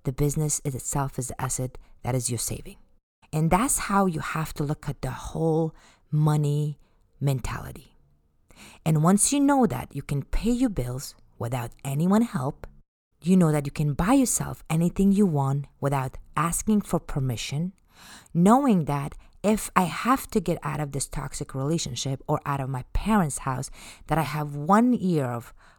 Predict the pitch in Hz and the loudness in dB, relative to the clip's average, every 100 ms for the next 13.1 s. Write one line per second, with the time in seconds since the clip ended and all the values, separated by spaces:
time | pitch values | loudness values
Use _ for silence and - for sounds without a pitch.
0 | _ 151 147 151 156 147 156 _ - - | _ -4 -2 0 0 0 -4 _ -12 -6
1 | - 131 131 165 - - - - - _ | -4 -4 -4 -6 -8 -20 -20 -20 -20 _
2 | 180 196 247 254 180 143 135 139 156 147 | 4 8 8 6 2 0 -2 0 -2 -2
3 | - 254 330 247 143 139 147 151 143 156 | -2 0 2 2 2 -2 -4 -4 -2 0
4 | 156 135 131 - 202 147 147 - 151 151 | 0 -2 -4 -2 -2 -2 -4 -4 -2 -2
5 | 151 180 175 170 - 143 160 151 - - | -2 -2 -2 -6 -6 -4 -4 -4 -8 -20
6 | - - 160 147 139 143 135 - 139 131 | -10 -2 0 0 0 -2 -2 -4 -4 -4
7 | 139 - - 131 131 135 143 131 131 151 | -6 -4 -4 -4 -4 -4 -4 -4 -2 -2
8 | 156 - 139 - 127 123 123 127 - 180 | -4 -4 -6 -4 -6 -4 -6 -2 2 2
9 | 156 139 - - - - 143 143 143 139 | 2 -2 -8 -20 -6 -2 0 -2 -2 0
10 | 151 196 202 147 131 127 131 127 135 - | 2 2 2 0 -2 -4 -4 -4 -6 -8
11 | - _ - 135 135 131 147 131 117 123 | -18 _ -4 -2 -2 -2 -4 -4 -4 -4
12 | - 127 131 135 127 123 123 - 170 139 | -6 -8 -6 -6 -8 -8 -8 -4 -2 -2
13 | 127 | -6